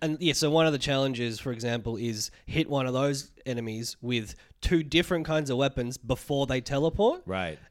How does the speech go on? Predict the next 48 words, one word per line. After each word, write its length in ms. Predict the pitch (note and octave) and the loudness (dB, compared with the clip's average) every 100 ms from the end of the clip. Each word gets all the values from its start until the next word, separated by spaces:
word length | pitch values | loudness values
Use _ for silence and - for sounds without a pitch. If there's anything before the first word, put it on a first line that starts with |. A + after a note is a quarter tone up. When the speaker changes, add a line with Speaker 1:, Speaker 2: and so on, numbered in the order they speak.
| - | -2
Speaker 1:
And 300 | D#3 D#3 D#3 | 2 4 4
so, 100 | - | 2
yeah, 280 | F#3+ G#3+ F#3 | 4 4 4
similar 340 | - A3 G3+ G3 | 0 0 2 2
to 60 | |
Tony 300 | E3+ F3 D#3 | 2 2 2
Hawk, 400 | C#3+ C#3+ D3 - - _ | 2 2 0 -2 -16 _
you 160 | C3+ C#3+ | 0 2
unlock 540 | D#3+ D#3 D3+ D3 - - _ - | 2 2 0 0 -10 -20 _ -20
future 480 | - - D#3+ D#3 D3+ | -18 -10 -6 -2 -2
rounds, 800 | C3 C3+ C3+ B2 C#3+ G#3 - - - _ - | 0 2 2 2 0 -2 -4 -6 -10 _ -6
or, 80 | C#3+ | -2
like, 200 | C3+ B2 | -2 -2
each 300 | E3 E3+ - | -4 -6 -6
bracket 320 | D#3+ C#3 D#3+ | -4 -4 -4
of 80 | C3+ | -8
the 80 | A#2 | -8
finals, 460 | - A#2+ A#2+ B2 A#2+ | -4 0 0 0 -2
I 100 | A2 | -2
guess, 280 | G#2 C#3 - | -2 -4 -6
by 560 | - A#2+ A#2+ A#2+ A#2 - - - - | 0 2 4 2 -2 -8 -20 -20 -6
doing 200 | C#3 C3+ | -4 -4
a 60 | B2+ | -4
certain 300 | - B2+ A#2+ | -4 -4 -2
amount 220 | A2 G2 | -2 -4
of 40 | |
challenges. 640 | - F#2+ F2+ - - - - - - | -6 -8 -10 -14 -12 -10 -10 -16 -20
So, 400 | - D3 B2 B2 B2 - - | -4 0 2 2 0 -6 -18
Speaker 2:
Right. 100 | - | -10
Speaker 1:
and 180 | D3+ D3 | -6 -4
you 160 | E3 C#3+ | -4 -6
do 560 | B2+ D3+ D3 C#3 C3+ B2 _ _ _ _ _ | -2 0 2 2 0 -2 _ _ _ _ _
find 460 | - C#3 B2 A#2+ A#2+ | -6 -2 0 -2 -4
you 100 | A#2+ | -6
have 180 | B2+ - | -6 -6
to 80 | |
stop 260 | A#2+ D#3 B2 | -2 -2 -2
and 120 | C3+ | -2
go 120 | B2 | -4
back. 400 | B2 F3+ A#3 - | 0 0 0 -4
Like, 180 | C#3 B2 | -2 -2
I 80 | C3+ | 0
didn't 240 | C3 C3+ A#2+ | 0 -2 -4
find 260 | C3+ B2 A#2+ | -4 -2 0
I 80 | |
was 160 | A#2 A2 | -2 -2
naturally 520 | A#2 A2+ - C3 A2+ | -4 -4 -6 -6 -6
just 280 | A2 G#2+ - | -6 -8 -12